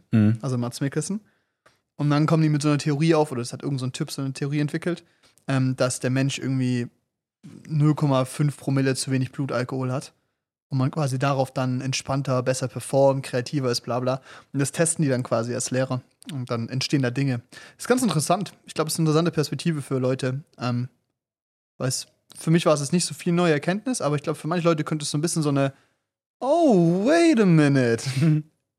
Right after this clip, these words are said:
Speaker 2: äh, Erkenntnis sein. Äh, empfehlenswert. Macht sehr sp-, also macht Spaß, ist aber auch sehr tragisch.
Speaker 1: Ja.
Speaker 2: Ist super. Wirklich, vier von fünf. Also richt-, richtig guter Film. Das hab ich grad ein bisschen zu undersellt. Der ist wirklich gut.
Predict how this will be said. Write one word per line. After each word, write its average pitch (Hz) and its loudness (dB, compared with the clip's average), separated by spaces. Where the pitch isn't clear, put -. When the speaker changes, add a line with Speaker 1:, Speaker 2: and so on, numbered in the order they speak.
Speaker 2:
äh, 147 2
Erkenntnis 135 0
sein. 131 -2
Äh, 170 2
empfehlenswert. 180 0
Macht - -4
sehr 226 0
sp-, - -8
also 151 2
macht 156 -2
Spaß, - -4
ist 190 -4
aber 185 4
auch 165 -4
sehr 180 -4
tragisch. 117 -4
Speaker 1:
Ja. 113 2
Speaker 2:
Ist 180 -2
super. 143 2
Wirklich, 143 2
vier 170 2
von 143 -2
fünf. 131 2
Also 143 4
richt-, 160 0
richtig 170 0
guter 139 -2
Film. 117 -6
Das - -14
hab 135 -2
ich 135 -8
grad 131 -4
ein 135 -12
bisschen 135 -4
zu - -10
undersellt. 127 -4
Der 151 2
ist 139 -4
wirklich 143 -2
gut. 131 -2